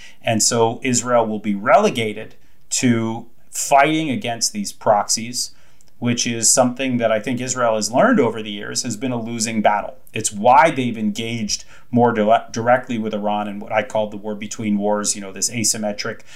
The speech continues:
conflict that I discussed earlier. That's why Israel's been doing it. And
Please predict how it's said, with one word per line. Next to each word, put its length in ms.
conflict 460
that 100
I 60
discussed 500
earlier. 580
That's 380
why 300
Israel's 500
been 220
doing 260
it. 180
And 300